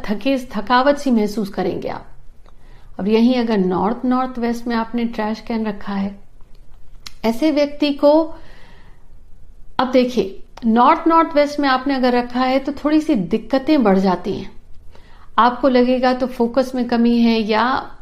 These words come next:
वो क्रिएटिव आइडियाज में है, सोशल कनेक्शंस में प्रॉब्लम है, अवसरों में भी कमी है। अब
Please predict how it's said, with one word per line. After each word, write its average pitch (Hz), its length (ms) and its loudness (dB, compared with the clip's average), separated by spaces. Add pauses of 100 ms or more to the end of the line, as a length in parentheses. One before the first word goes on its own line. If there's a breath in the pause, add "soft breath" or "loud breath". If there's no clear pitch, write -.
(140)
वो 233 120 0
क्रिएटिव 240 540 2
आइडियाज 226 520 4
में 233 120 0
है, 220 240 0
सोशल 254 360 0
कनेक्शंस 247 640 0
में 233 100 0
प्रॉब्लम 226 420 2
है, 226 180 0 (420 loud breath)
अवसरों 285 360 4
में 285 180 2
भी 254 100 2
कमी 208 320 2
है। 185 140 2 (1500 soft breath)
अब 240 300 0